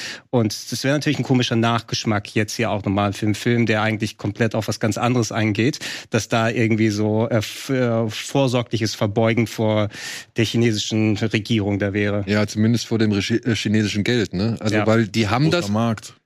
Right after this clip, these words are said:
Speaker 2: die Amerikaner, wie gesagt, erkennen diese Neun-Punkte-Linie auch nicht wirklich an, lassen aber diese Neun-Punkte-Linie in dem Film, damit's halt auf jeden Fall in China laufen kann, so.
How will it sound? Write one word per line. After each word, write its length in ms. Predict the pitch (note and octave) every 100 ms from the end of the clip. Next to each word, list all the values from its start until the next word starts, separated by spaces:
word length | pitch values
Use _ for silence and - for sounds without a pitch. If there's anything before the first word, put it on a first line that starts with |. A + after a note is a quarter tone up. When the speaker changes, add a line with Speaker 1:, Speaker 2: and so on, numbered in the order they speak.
| _
Speaker 2:
die 220 | A2+ A#2 A#2+
Amerikaner, 760 | A#2 A#2 A2+ A#2 B2+ D#3+ E3
wie 80 | C3
gesagt, 360 | B2+ D3 C3 -
erkennen 420 | A#2 - B2+ D3+
diese 220 | C3+ A2+
Neun-Punkte-Linie 760 | A#2 A#2+ A#2 C3+ D#3 D3 C3+ B2+
auch 80 | G3
nicht 180 | D3
wirklich 300 | G#2+ A2 A2
an, 220 | F#2+ A2+ E3+ - _ _
lassen 340 | G2+ A#2+ - F#3+
aber 240 | D3+ D3
diese 240 | B2+ A#2 A#2
Neun-Punkte-Linie 800 | A2+ G#2+ B2+ D#3 D#3 C#3+ D3
in 280 | C3 C3 E3
dem 180 | G#3 F3+
Film, 480 | - D3+ D#3 G3+ A#3+ -
damit's 360 | A2 B2 D3
halt 160 | D3+ D3+
auf 120 | A#2+
jeden 200 | G#2+ D3
Fall 180 | E3+ D#3+
in 60 | C#3+
China 240 | F3 C4
laufen 280 | D#3 F#2 E2+
kann, 280 | F#2+ F2+ E2+
so. 160 | -